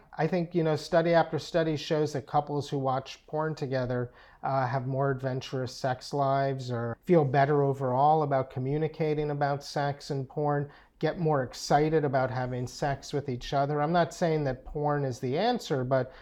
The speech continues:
sometimes you need to, you know, again, just bring that psychological arousal into your relationship.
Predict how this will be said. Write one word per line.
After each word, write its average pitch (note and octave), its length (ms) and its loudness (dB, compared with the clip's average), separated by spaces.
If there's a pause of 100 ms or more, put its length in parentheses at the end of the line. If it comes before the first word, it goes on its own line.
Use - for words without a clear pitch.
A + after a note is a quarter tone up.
(160)
sometimes E3+ 1000 2
you C#3 140 0
need D#3 540 0
to, B2+ 360 0 (580)
you D3+ 120 0
know, C#3 160 2
again, D#3 360 4
just B2+ 280 -8
bring D3+ 400 0
that C3 340 2
psychological C3 880 -2
arousal B2+ 640 -2
into C3+ 320 -6
your B2+ 160 -2
relationship. A#2+ 720 -4